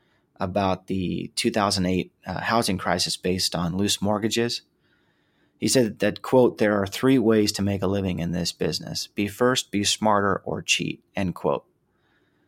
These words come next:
So Irons goes on to explain at this board meeting in the movie that although he believes that many in the boardroom are smart, he doesn't cheat, and so it's just a lot easier to be first.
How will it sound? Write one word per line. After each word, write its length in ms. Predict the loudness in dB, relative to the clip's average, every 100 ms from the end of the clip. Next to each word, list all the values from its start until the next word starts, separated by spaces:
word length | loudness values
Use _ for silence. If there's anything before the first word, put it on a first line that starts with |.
| _
So 560 | -2 2 4 4 2 0
Irons 360 | 0 2 2 2
goes 160 | 2
on 140 | 4 2
to 80 | 0
explain 360 | 0 0 0
at 120 | 0
this 160 | 0 -2
board 340 | 0 0 2
meeting 260 | 0 -2 -2
in 80 | -4
the 80 | -4
movie 480 | -4 -2 -4 -6 _ _ _ _
that 120 | 0 4
although 340 | 6 4 2
he 100 | -2
believes 360 | -2 0 0 -2
that 100 | -2
many 220 | 0 0
in 80 | -2
the 40 |
boardroom 500 | -2 -2 -2 -2 -2
are 80 | -2
smart, 560 | -2 0 0 0 -2 _ _ _ _ _ _ _ _ _ _ _ _ _ _ _ _
he 100 | 4
doesn't 300 | 4 4 2
cheat, 440 | 2 2 2 -4 _ _ _ _ _ _ -4
and 160 | -2
so 260 | 0 2 2
it's 120 | 2
just 140 | 0 0
a 40 |
lot 200 | 0 0
easier 340 | 0 0 0
to 100 | 0
be 140 | 0 -2
first. 600 | -2 0 0 -2 -6